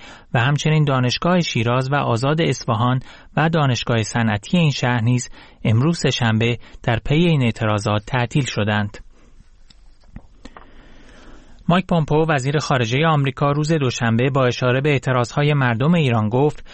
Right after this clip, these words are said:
که آمریکا عمیقاً نگران تعداد تلفات در اعتراضهای ایران است.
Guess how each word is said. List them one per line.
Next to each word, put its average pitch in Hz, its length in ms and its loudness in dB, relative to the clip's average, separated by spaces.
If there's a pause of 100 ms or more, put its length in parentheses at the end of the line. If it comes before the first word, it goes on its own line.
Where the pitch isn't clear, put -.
(200)
که 165 120 0
آمریکا 156 420 0
عمیقاً 135 520 2
نگران 127 600 2
تعداد 143 480 0
تلفات 123 640 -2 (260)
در 156 160 2
اعتراضهای 117 720 0
ایران 131 460 0
است. - 420 -6